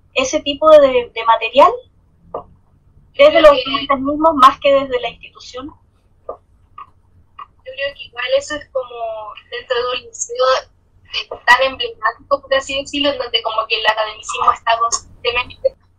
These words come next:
Speaker 2: se trata como de generar esta instancia como para realzar el movimiento como estudiantil dentro del liceo.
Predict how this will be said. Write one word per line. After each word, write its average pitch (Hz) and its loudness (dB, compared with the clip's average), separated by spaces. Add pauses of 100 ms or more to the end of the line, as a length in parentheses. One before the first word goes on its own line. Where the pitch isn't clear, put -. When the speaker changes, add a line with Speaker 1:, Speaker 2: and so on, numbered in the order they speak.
(120)
Speaker 2:
se 494 -10
trata 494 2
como 523 -2
de 539 4
generar 262 0
esta - -4
instancia 262 -4 (240)
como 254 -8
para 254 -4 (1000)
realzar 226 -2
el 269 -6
movimiento 554 -6 (140)
como 508 -6
estudiantil 523 -14
dentro 539 -6
del 508 -4
liceo. 539 -10